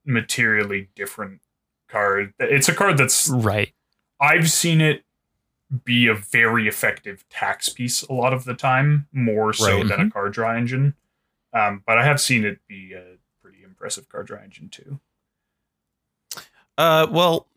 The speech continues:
Speaker 3: moving on here to the last little bit, and I think we're gonna have some opinions here on this.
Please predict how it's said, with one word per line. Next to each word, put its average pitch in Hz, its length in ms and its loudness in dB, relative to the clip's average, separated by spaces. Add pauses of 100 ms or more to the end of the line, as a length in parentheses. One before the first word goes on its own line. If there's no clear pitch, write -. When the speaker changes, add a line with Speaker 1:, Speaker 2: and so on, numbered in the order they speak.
(300)
Speaker 3:
moving 196 480 2
on 120 260 4
here 104 340 2
to 98 440 0
the 98 140 0
last 98 320 2
little 101 160 -4
bit, 98 180 0
and 98 100 0
I 104 40 4
think - 200 -2
we're 104 80 0
gonna 104 140 2
have 101 200 2
some 104 180 2
opinions 101 560 2
here 98 400 2
on 95 340 2
this. - 480 2